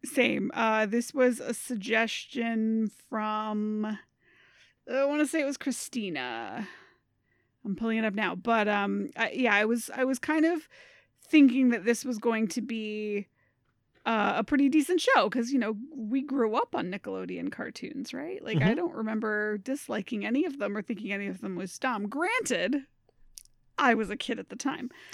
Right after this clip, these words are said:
Speaker 2: True.
Speaker 1: <laughs>
Speaker 2: And also going in its favor, or at least what I would have said prior to doing this whole podcast,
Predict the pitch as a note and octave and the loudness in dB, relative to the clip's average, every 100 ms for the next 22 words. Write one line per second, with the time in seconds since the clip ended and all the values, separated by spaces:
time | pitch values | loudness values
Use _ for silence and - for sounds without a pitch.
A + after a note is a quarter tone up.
0 | - - - D#3 - D#3 G#3+ G3+ D#3+ - | -12 2 6 6 6 6 8 8 6 -2
1 | - - - - - G3 A3 G3 C3+ D#3 | -14 -20 -20 -6 4 6 6 4 8 8
2 | D#3 D3 C#3+ - C4+ G#3 G#2+ A#2 A#2+ A2 | 8 4 2 2 4 4 4 2 0 -2
3 | - _ _ _ _ _ D3 B2 A2+ G#2+ | -8 _ _ _ _ _ -2 2 2 0
4 | G2 _ _ - D3 A#2+ - C3 B2 A2+ | -6 _ _ 2 4 4 2 2 4 4
5 | A2+ A2 G#2+ - _ _ - A#2+ - G#2+ | 2 2 0 -6 _ _ 0 2 2 -4
6 | G2+ - G3+ - G#2 G2 - | -2 2 2 2 -2 -2 -6